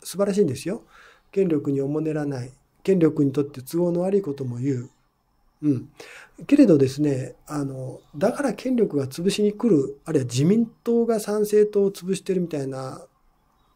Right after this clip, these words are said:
なんかご意見もあるようですけど、それ証拠なんですかって言いたいよね。自民党は今参政党どころじゃないですから、はっきり言って。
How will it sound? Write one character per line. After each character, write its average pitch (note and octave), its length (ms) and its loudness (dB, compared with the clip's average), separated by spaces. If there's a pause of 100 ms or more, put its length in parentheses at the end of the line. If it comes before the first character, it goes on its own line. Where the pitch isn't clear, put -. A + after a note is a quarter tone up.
(160)
な D#3 140 0
ん C3 40 -2
か C3 80 -4
ご D3+ 180 4
意 E3+ 60 2
見 D#3 160 4
も C3+ 120 0
あ D3+ 40 0
る D3 80 0
よ C3 100 -2
う B2 40 -6
で A#2+ 100 -12
す - 100 -16
け C3 100 -10
ど、 B2 120 -10
そ C#3 120 -8
れ B2+ 80 -8 (140)
証 - 260 -6
拠 G#3+ 120 -6
な C#3+ 120 0
ん A#2+ 60 -6
で A#2 80 -8
す - 120 -14
か F3+ 140 -4
っ F#3 40 -6
て - 440 -16
言 C#3 80 0
い D3 60 -2
た E3+ 120 -4
い A#2 40 -6
よ A2 100 -12
ね。 A#2 200 -14 (2000)
自 C#3 200 4
民 G#3+ 180 8
党 G#3 240 8
は G3 100 8
今 F3 200 6
参 F#3+ 160 -2
政 G#3+ 320 0
党 G#3 160 6
ど G3+ 140 8
こ F#3 100 2
ろ A#2 60 4
じ D#3+ 100 2
ゃ G2+ 80 -4
な C#3+ 160 0
い A3+ 80 0
で D#3 120 -4
す - 120 -6
か C3 140 -4
ら、 - 220 -4 (300)
は - 220 -6
っ C3 100 -12
き D#3+ 140 4
り C#3+ 80 8
言 B2+ 80 4
っ - 20 -4
て。 - 300 -8